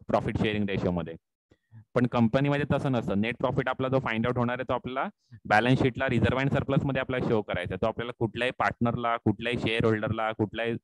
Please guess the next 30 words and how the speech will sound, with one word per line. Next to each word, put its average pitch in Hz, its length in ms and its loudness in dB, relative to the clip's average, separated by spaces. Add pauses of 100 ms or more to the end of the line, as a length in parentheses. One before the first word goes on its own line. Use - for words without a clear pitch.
(180)
अ, 92 60 -10 (320)
याला 107 180 2
distribute 113 520 6
करायचा 110 260 2
नाही, 95 120 2
कुठल्याही 110 300 4
मेंबरला 107 340 4
आपल्याला 113 240 2
तो 107 40 2
distribute 107 400 2
करायचा 110 280 -4
नाहीये. 95 260 -4 (420)
तो 120 60 4
आपल्याला 117 300 2
reserve 113 320 6
and 123 120 4
सरप्लसमध्ये 120 640 2 (320)
net 117 240 4
profit 120 340 6
म्हणून 117 180 4
आपल्याला 113 280 0
फक्त 127 240 0
शो 104 120 6
करायचा 98 300 -2
असतो. 98 140 0
पीएनएल 117 360 0
अकाउंटमध्ये 113 380 0
आपल्याला 113 320 2
तो 117 120 0
ॲड 101 100 0